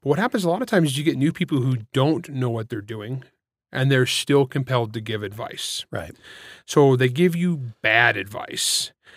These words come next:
Speaker 1: And a lot of times, uh, so some writing groups are actually worth their weight in gold and very successful,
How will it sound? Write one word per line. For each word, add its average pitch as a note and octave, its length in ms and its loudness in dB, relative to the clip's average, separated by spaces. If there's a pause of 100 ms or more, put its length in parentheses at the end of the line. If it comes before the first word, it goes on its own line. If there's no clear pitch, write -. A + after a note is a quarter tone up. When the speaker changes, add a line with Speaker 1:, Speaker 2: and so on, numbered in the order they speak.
(140)
Speaker 1:
And C3 160 2
a C3 60 2
lot D3 280 6
of E3+ 80 2
times, D3 400 2
uh, C3+ 280 0
so C#3+ 220 2
some A#3 260 6
writing C#4 260 8
groups C#3+ 240 -2
are C3+ 80 2
actually C3 240 -2
worth B2 240 0
their D3 120 4
weight B2+ 200 2
in A#2 60 -4
gold F3+ 280 2
and B2 80 2
very C#3 220 2
successful, E3 640 -2